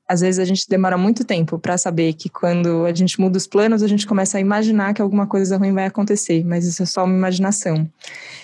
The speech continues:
E quando a Cíntia fala de mudanças, e eu acho que dois mil e vinte veio e,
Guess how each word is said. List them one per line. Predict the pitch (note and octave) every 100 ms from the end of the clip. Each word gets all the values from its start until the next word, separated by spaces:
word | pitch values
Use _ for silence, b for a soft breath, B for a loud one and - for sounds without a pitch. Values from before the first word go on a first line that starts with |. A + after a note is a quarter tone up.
| B B _ -
E | F3+
quando | - G3
a | F#3
Cíntia | - G#3+ G#3 G3+ F3
fala | - F3+ F3+
de | E3+
mudanças, | F3+ E3+ F3 G3+ G#3 D#3+ D#3 - -
e | - F#3
eu | F3
acho | E3 -
que | -
dois | F3+ F#3
mil | F#3 F#3+
e |
vinte | E3+ F#3+ F#3+ -
veio | E3+ F#3 G3+ G3 F3 - - -
e, | F#3 F3 E3+ E3+ E3